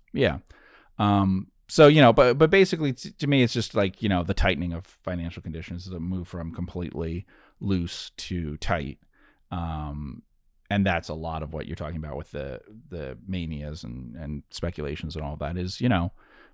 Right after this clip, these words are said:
things are quoted in money. So, um, if you're,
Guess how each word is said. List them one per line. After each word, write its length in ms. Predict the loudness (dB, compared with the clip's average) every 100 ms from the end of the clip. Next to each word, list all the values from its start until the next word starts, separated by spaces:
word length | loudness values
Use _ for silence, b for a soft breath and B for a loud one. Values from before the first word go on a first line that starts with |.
| _ 2
things 180 | 2
are 60 | 2
quoted 300 | 2 2 2
in 80 | 0
money. 380 | 0 0 -2 -8 _ _ _ _
So, 540 | -8 -6 -4 -6 -8 -12 _ _ _ -10
um, 440 | -6 -4 -6 -8 -10
if 200 | -12 -6
you're, 240 | -6 -6